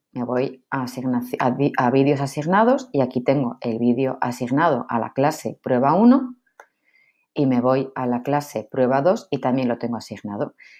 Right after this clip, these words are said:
Si me voy a Students, ¿vale? Aquí tengo los estudiantes. Si pincho en el vídeo, puedo comprobar que todavía nadie ha visto el vídeo,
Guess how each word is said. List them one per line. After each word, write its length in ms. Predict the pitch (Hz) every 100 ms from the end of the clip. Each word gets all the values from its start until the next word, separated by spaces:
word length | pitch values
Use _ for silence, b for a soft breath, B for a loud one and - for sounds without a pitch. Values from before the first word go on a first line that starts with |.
| b
Si 240 | - - 131
me 120 | 123
voy 320 | 131 160 147 -
a 380 | 120 113 - _ - _ _ _ _ _
Students, 880 | - - - 196 208 233 254 - - _ _ _ _
¿vale? 440 | 151 156 196 262 - _ _ _ _ _ _ _ _ _ -
Aquí 260 | 127 131
tengo 260 | 123 131 131
los 160 | 127
estudiantes. 920 | 139 - 175 208 226 226 262 - - _ _ _ _ _
Si 220 | - - 123
pincho 380 | 147 143 -
en 80 | 151
el 120 | 147
vídeo, 540 | 147 202 208 226 277 - _ _ _ -
puedo 260 | 131 131
comprobar 540 | 139 131 135 156 170 -
que 140 | 120
todavía 840 | - 120 110 113 131 160 202 - _
nadie 500 | 139 135 127 131 156 -
ha 120 | 127
visto 320 | 123 120 -
el 60 | 110
vídeo, 380 | 117 101 101